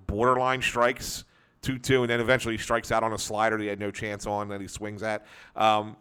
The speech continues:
but, you know, so I, I think that he's close,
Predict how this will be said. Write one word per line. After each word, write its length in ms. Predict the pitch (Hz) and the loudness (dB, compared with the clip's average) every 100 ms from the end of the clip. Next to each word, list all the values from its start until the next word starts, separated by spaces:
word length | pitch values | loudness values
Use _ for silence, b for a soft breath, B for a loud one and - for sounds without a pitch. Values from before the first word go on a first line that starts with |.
| b b - | b b -10
but, 340 | 117 123 120 | 0 2 2
you 120 | 135 123 | 0 0
know, 440 | 120 - - 69 104 | 0 -2 -10 -14 -12
so 140 | 160 147 | -4 -2
I, 100 | 147 | -2
I 60 | 135 | -4
think 260 | - 165 | -4 -6
that 100 | 160 | -6
he's 220 | 127 143 - | -10 -10 -6
close, 600 | - 135 147 160 - | 0 6 6 4 -4